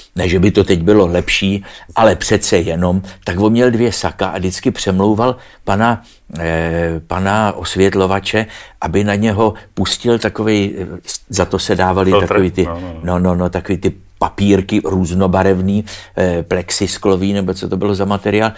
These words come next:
Speaker 1: aby to vypadalo třeba, že má modrý sako, pak zase třeba zelený.
Speaker 2: Ale jak jsem mluvil o tom, že jste byl nejdéle sloužícím hlasatelem,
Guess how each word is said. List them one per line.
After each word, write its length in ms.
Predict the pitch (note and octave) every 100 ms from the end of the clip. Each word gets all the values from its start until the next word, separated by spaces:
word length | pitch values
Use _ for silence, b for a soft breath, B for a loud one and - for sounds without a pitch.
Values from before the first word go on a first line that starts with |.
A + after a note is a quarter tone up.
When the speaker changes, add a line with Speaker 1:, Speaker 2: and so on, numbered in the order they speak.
| B B -
Speaker 1:
aby 200 | - G#2+
to 140 | G#2+ E2
vypadalo 540 | F2+ G2+ G#2 G#2+ G#2+
třeba, 200 | - F#2
že 120 | F#2
má 160 | D#2+ D2+
modrý 400 | D#2 D#2+ F#2+ F2+
sako, 460 | - F2 - F#2
pak 220 | E2 - D2
zase 300 | D#2 - D#2
třeba 260 | - D2
zelený. 640 | D2+ E2 F2 F2+ E2+ E2 - B B -
Speaker 2:
Ale 540 | G2+ G2 G#2 G#2+ G#2+ - -
jak 200 | F#2+ F#2+
jsem 160 | - C3
mluvil 220 | C3+ C#3+
o 100 | B2
tom, 180 | B2 A#2+
že 120 | B2
jste 200 | - C3+
byl 300 | C#3 C#3 A2
nejdéle 400 | F#2 - C3+ C#3
sloužícím 760 | - A2 G2+ G#2 A2 A#2+ F3 D#3
hlasatelem, 840 | D2+ D2+ F#2+ - C#2 D2+ A2 F3